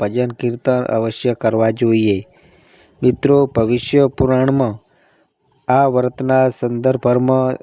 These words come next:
ઉલ્લેખ છે કે જે ઘરમાં આ કૃષ્ણ જન્માષ્ટમીનું વ્રત કરવામાં આવે છે ત્યાં અકાળ મૃત્યુ, ગર્ભા-, ગર્ભપાત,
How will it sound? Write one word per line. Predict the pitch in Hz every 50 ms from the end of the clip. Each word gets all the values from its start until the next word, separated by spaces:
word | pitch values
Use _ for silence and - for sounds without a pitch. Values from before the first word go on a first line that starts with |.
| - - -
ઉલ્લેખ | - 131 135 147 147 143 -
છે | - - 139 135 123
કે | - - 139 127
જે | 117 117 131 143 151 156 -
ઘરમાં | - 120 113 120 123 127 131 131 127 127
આ | 127 - 147 151
કૃષ્ણ | 151 147 - 147 135 123 - - 135 131 131 127
જન્માષ્ટમીનું | 123 123 123 120 123 127 131 135 131 - - - 139 131 131 127 127 127 131 131 127 120
વ્રત | 120 117 135 143 - -
કરવામાં | - - - 127 120 123 123 127 123 123 123 123 123 120
આવે | - - 117 120 120 131 135 135
છે | 131 - - 135 135
ત્યાં | 135 - - 123 120 120 127 127 127 - _ _ _ _ - - - - -
અકાળ | - 123 - - - 135 135 135 139 139 139 139 135
મૃત્યુ, | 127 120 117 117 117 _ - - 131 131 127 127 120 - -
ગર્ભા-, | 117 107 107 - 120 123 123 - _ _ _ - - _ _ -
ગર્ભપાત, | - 113 113 113 - - 131 127 135 - - _ _ - 131 131 135